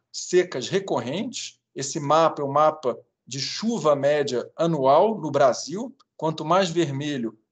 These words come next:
menor é a quantidade de chuva. Então, vocês já podem perceber aqui que no Nordeste, no semiárido,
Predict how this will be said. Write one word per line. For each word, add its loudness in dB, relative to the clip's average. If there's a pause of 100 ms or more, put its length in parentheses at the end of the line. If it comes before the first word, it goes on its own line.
(120)
menor 2
é 4
a 2
quantidade -4
de -12
chuva. -8
Então, -10
vocês -6
já 2
podem 2
perceber -6
aqui -8
que -12
no -6
Nordeste, 0
no -6
semiárido, 0